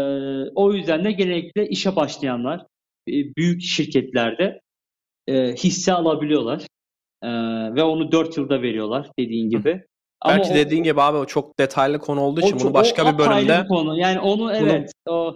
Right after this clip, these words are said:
Speaker 2: başka bir
Speaker 1: o
Speaker 2: bölümde
Speaker 1: iş,
Speaker 2: çok daha detaylı
Speaker 1: mülakat
Speaker 2: konuşuruz.
Speaker 1: süreçleri falan o perklere giriyor. Orada, e,
Speaker 2: Hı hı.
Speaker 1: stock bonuslar var. Ondan sonra sign-on bonus var, imza bonus diye bir olay var. Bazı şirketler birini veriyor, biri, biri vermiyor.
Speaker 2: Hı hı.
Speaker 1: R S U'lar var işte.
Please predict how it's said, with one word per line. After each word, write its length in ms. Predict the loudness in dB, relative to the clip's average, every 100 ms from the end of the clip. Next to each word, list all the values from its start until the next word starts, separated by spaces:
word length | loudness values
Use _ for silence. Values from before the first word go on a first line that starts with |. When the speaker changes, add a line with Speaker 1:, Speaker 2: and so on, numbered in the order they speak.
| -2
Speaker 2:
başka 320 | 0 0 2
bir 40 | 2
Speaker 1:
o 40 |
Speaker 2:
bölümde 240 | 4 4 2
Speaker 1:
iş, 60 |
Speaker 2:
çok 180 | 0 2
daha 180 | 2 2
detaylı 280 | 2 2 2
Speaker 1:
mülakat 160 | 0
Speaker 2:
konuşuruz. 400 | 0 -2 0 0
Speaker 1:
süreçleri 720 | 0 0 0 0 0 -2 -4 -6
falan 300 | -4 -2 -4
o 160 | -8 -10 _ _
perklere 440 | -4 -4 -2 -2 -2
giriyor. 360 | -4 -6 -6
Orada, 280 | -4 -4 -4 _ _ _ _
e, 20 | -4
Speaker 2:
Hı 120 | -4
hı. 200 | -4 -8 -12 -14 _ _ _ -16
Speaker 1:
stock 400 | -4 -2 -2 0
bonuslar 520 | -2 -2 0 0 0
var. 480 | -2 -2 -2 -4 -10 _ _ _ _ -8
Ondan 340 | -6 -4 -6
sonra 440 | -8 -6 -4 -6
sign-on 580 | -8 -6 -4 -2 -4 -4
bonus 360 | -4 -4 -6 -4
var, 140 | -4
imza 500 | -2 -4 -2 -2 -2
bonus 300 | -4 -6 -8 -10
diye 120 | -6
bir 80 | -4
olay 360 | -2 -2 -2 -2
var. 260 | -2 -4 -8 _ _ _ _ _
Bazı 340 | 0 0 -2
şirketler 520 | -12 -8 -10 -6 -8 -8
birini 240 | -10 -6
veriyor, 260 | -4 -4 -4
biri, 220 | -4 -4
biri 160 | -2
vermiyor. 580 | -2 -2 -4 -6 -6 -8
Speaker 2:
Hı 40 | -8
hı. 320 | -8 -4 -2
Speaker 1:
R 100 | -2
S 180 | -4 -4
U'lar 220 | 0 -2
var 400 | -2 -6 -8 -10
işte. 500 | -12 _ -10 -10 -12